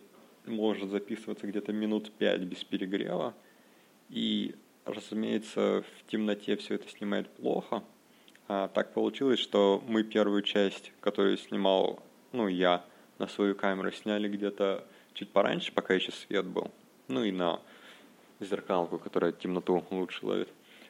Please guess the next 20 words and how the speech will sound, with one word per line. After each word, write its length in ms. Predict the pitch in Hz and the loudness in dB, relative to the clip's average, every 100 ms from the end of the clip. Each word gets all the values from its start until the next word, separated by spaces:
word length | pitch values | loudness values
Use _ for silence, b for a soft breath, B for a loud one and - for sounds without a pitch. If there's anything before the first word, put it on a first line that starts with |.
| B _ - | B _ -12
А 120 | 123 113 | 0 0
вот 180 | 110 | 0
вторую 320 | - 131 127 123 | -6 -4 -2 -2
часть, 220 | 127 - | -4 -4
которую 320 | 120 123 117 | -4 -2 -2
он 80 | 113 | -2
снимал 360 | - 120 117 | -6 -4 -2
уже 160 | 117 113 | 0 -2
со 160 | - 117 | -4 -4
мной, 260 | 139 190 | 0 0
мы 140 | 151 139 | 0 -2
записывали 880 | - - - 123 120 113 107 104 104 B B _ - | -4 -6 -6 0 2 4 4 4 0 B B _ -4
уже 180 | 107 107 | 2 2
в 60 | |
"Сумерках" 520 | - 147 175 180 - - - - _ _ | 2 0 2 2 -2 -6 -12 -20 _ _
и 100 | 113 | -4
заканчивали 580 | 104 101 120 120 110 107 | 0 2 2 0 -2 -2
даже 260 | 104 101 104 | 0 -2 -2
ночью. 460 | 95 98 - - - - - _ B B B B B B B - - | -4 -6 -10 -14 -18 -20 -20 _ B B B B B B B -20 -18
И 500 | 147 110 104 101 101 | -6 -4 -2 -2 -4